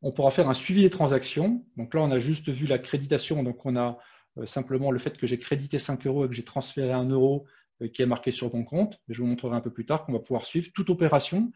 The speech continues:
financière qui aura été faite avec le compte sera suivie, sera dans le journal des transactions.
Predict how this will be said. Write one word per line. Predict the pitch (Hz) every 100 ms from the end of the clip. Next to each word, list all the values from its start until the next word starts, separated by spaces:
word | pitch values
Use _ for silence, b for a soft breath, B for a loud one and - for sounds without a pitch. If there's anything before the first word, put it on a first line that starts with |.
| B
financière | - - 170 151 - 175 156
qui |
aura | 131
été | 131 135
faite | 127 143
avec | 123 123
le | 120
compte | 113 165 208 b b -
sera | - 135
suivie, | 147 - 120 165
sera | 175 143
dans | 127
le |
journal | 127 139
des | 131
transactions. | 127 117 110 - 156